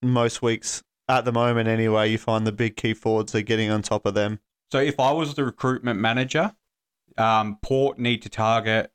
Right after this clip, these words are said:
Speaker 2: a dangerous small forward. Hopefully, Isaac Rankin, if you're listening, come to Port Adelaide. We'd love to have you.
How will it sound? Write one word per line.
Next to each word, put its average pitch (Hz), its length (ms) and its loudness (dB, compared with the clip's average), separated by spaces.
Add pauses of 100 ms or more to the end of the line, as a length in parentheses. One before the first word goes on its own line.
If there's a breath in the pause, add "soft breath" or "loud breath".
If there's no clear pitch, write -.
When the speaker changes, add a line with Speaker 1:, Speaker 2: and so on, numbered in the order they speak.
Speaker 2:
a 113 60 -2
dangerous 113 540 0
small 120 260 0
forward. 143 480 0 (560)
Hopefully, 120 300 0
Isaac 120 440 2
Rankin, 123 360 0
if 127 160 -2
you're 127 80 0
listening, 139 640 0
come 117 260 0
to 120 80 -4
Port 123 300 0
Adelaide. 123 340 2
We'd 110 120 -2
love 113 240 0
to 110 60 0
have 117 220 0
you. 170 160 0